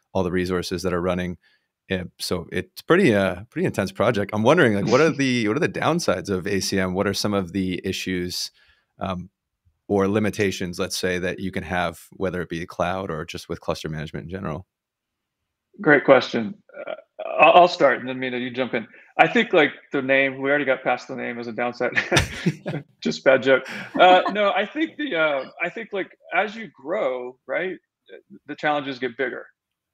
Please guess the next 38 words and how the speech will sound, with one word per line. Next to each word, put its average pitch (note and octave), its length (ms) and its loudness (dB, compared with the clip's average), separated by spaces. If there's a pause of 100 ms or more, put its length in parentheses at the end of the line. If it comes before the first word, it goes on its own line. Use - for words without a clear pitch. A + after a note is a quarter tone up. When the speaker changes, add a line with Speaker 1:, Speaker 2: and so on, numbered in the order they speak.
Speaker 2:
And C3+ 120 -8
so, C3+ 500 -2 (260)
w-, - 320 -16
yeah, D3+ 360 6
scale E3 600 6 (260)
is, C#3 300 -6
is C3 180 -8
a, B2+ 240 -6
is B2+ 120 -8
a C#3+ 40 -10
challenge, C3+ 400 2
right? B2+ 200 6
Like, B2+ 120 -2 (1000)
the D3 100 -2
devices E3+ 680 4
get E3+ 200 -2
smaller, C3+ 800 -2 (580)
but D3+ 220 -2
the D3+ 80 -2
number E3 560 0
of C#3 160 -2
nodes D3+ 500 0
maybe D3 280 -4 (100)
gets D#3 160 -4
higher D#3+ 340 2
'cause B2+ 180 -12
you're, C3+ 320 -6
you're C#3 280 -8
wanting C3+ 280 -6
to C3+ 180 -10 (420)
cover C#3+ 260 -4
ten D3 240 -10
thousand C#3 440 0
and A#2+ 100 -8
a B2 60 -6
hundred B2+ 280 -6
thousand B2+ 380 -4
things. - 300 -14